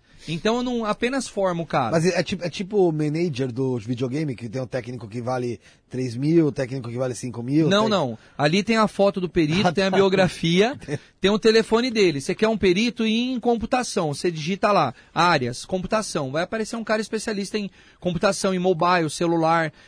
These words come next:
Speaker 1: é, em medicina legal, em grafotécnica, né, que é pra, o que mais tem hoje, que é assinaturas falsificadas, papiloscopia.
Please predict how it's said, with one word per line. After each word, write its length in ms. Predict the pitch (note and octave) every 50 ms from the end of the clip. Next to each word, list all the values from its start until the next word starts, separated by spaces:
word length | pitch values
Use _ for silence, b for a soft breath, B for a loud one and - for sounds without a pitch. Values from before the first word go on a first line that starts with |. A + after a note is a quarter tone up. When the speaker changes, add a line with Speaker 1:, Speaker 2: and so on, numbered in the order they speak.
| b b
Speaker 1:
é, 220 | - D#3 D#3+ D#3
em 380 | D#3 E3 E3+ E3+ E3+ E3 D#3+ D#3+
medicina 420 | D#3 E3+ F3+ E3+ - - E3 E3+
legal, 640 | E3 F3 D#3+ D3+ E3 D#3+ E3 D#3+ D#3 D3 C#3 C3 B2+ b b b b b
em 800 | - C3 D3+ D#3+ D#3+ D#3 D#3 D3+ D3+ D3 C#3+ C3+ C3 B2 A2+ - _ -
grafotécnica, 1000 | D#3 D3 D#3+ E3+ F3 - - F#3+ - - F#3+ F#3+ G3 F#3+ - F3+ D#3+ D3 - D#3
né, 100 | D#3 E3
que 120 | E3 - D#3+
é 40 |
pra, 260 | - - D#3+ D#3+ D3+ D3+
o 60 | C#3
que 120 | - -
mais 240 | D#3+ E3+ F#3+ G3 -
tem 100 | - F#3
hoje, 160 | E3+ E3 D#3 -
que 100 | - D#3
é 20 |
assinaturas 480 | D3+ - F3 E3 D#3 - F3 E3 D#3 -
falsificadas, 760 | E3+ D#3+ - - E3 - - E3+ E3 E3+ E3+ D#3+ D3 C#3 -
papiloscopia. 1040 | - F3 E3 - F3 F3 E3 - - F#3+ F3+ - - F3 F3 F3 E3+ E3 D3 C3